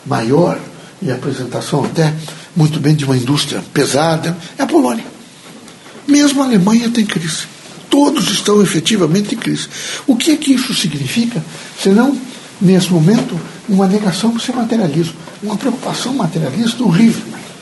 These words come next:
Eu já disse a vocês, as águas poluídas, os rios poluídos, o ar poluído, a mente humana poluída, drogas nos centros urbanos. É uma coisa horrível a poluição materialista.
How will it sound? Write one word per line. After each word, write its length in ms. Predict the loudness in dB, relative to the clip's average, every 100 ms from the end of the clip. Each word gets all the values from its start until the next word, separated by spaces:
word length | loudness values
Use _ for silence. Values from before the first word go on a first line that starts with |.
| -20 -20 -12
Eu 80 | -6
já 140 | -2
disse 240 | -2 -2 -4
a 20 |
vocês, 320 | -6 -6 -4
as 200 | -2 0
águas 320 | 2 2 0
poluídas, 580 | -2 -4 -2 -2 -2 -6
os 160 | -6 -6
rios 240 | 0 0 0
poluídos, 580 | -6 -4 0 0 0 -6 -12 -16 -2
o 140 | 2
ar 180 | 4 2 0
poluído, 420 | -6 -4 2 2 4 2 2 0 -2 -2 -4 -4 -4 -6 -6
a 140 | 0
mente 440 | 4 6 6 2 0
humana 280 | 2 0 0
poluída, 480 | -4 0 2 2
drogas 560 | 2 2 2 2 0 0
nos 120 | 0
centros 260 | 0 0 0
urbanos. 360 | 0 0 0 -4 -10 -6
É 60 | -2
uma 80 | 0
coisa 260 | 2 4 6
horrível 460 | 6 6 6 4
a 40 | 2
poluição 480 | 4 4 4 2 0
materialista. 720 | -2 -4 -4 -4 -4 -6 -10